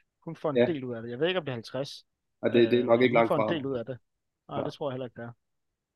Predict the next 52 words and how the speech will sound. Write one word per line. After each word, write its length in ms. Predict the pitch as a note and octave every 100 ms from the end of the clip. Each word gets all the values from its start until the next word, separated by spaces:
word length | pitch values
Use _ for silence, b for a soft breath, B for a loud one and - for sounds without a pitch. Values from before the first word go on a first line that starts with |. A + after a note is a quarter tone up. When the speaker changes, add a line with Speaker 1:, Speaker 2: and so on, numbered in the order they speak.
| _ _ _ -
Speaker 2:
Mm. 100 | G#2+
Speaker 1:
Øh, 300 | G#2 G2+ G#2 - _ _ _
hun 80 | D#3+
er 40 |
et 60 | D3
godt 160 | C#3+
eksempel 300 | C3 C#3 C3
på, 220 | C3+ B2+
hvordan 360 | A#2+ A#2+ A#2 B2+
man 180 | C3 A#2+
kan 160 | B2 A2+
have 180 | A#2 A2+
en 320 | G#2+ A2+ A2+
voldsomt 380 | D3+ F3+ - C#3+
stram, 240 | - C3 - _ -
stram 300 | - C#3 A#2+
dragt 160 | B2 B2+
på. 220 | B2+ B2+ _ b b b b
Og 80 | C3
hun 100 | C3+
er 40 |
også 120 | D#3+ F3
et 40 |
godt 160 | E3+ F3
eksempel 460 | - E3+ - E3+
på 80 | C#3+
det 100 | C#3
her 80 | D3
med 100 | C#3
virkelig 420 | B2+ F3 - E3 -
at 80 | C3
presse 300 | - C#3+ -
dragten 300 | C3 C3+ C#3+
til 120 | C3+
det 60 | A#2
yderste, 260 | C#3+ - - _
fordi 160 | A#2+
hun 120 | B2
er 60 | D3
en 100 | C3+
person, 360 | A#2+ - E3+ D#3+ _ _ _ _ _ _
øh, 380 | B2 A2 A2 A2 G2+ _ _
nu 60 | C#3+
skal 100 | C#3+
jeg 60 |
passe 160 | B2+ -
på, 100 | D3+
hvad 100 | C3+
jeg 60 | B2
siger, 180 | C#3+
<laughs> 480 | C3+ - G3 - G3+
hvad 140 | E3